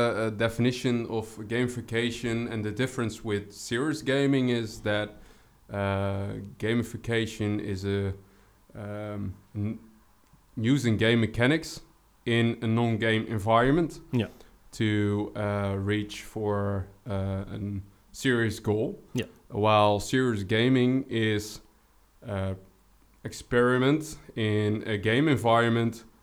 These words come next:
Speaker 1: with a serious goal. So the environment where it takes place, um, uh,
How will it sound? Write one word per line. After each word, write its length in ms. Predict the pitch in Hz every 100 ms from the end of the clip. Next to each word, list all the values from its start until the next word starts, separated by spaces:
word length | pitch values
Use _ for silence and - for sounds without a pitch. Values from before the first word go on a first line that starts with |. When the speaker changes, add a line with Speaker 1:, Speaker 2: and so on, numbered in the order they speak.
| -
Speaker 1:
with 380 | 110 104 104 104
a 40 |
serious 380 | - 110 107 98
goal. 160 | 107 98
So 380 | - 117 113 - - -
the 160 | 117
environment 640 | 113 95 113 131 143 143 139
where 260 | 120 117 113
it 120 | 113
takes 220 | 117 113
place, 560 | - 110 120 139 - - - -
um, 720 | 117 104 101 101 104 104 98 - _ _ _ _ _ -
uh, 220 | -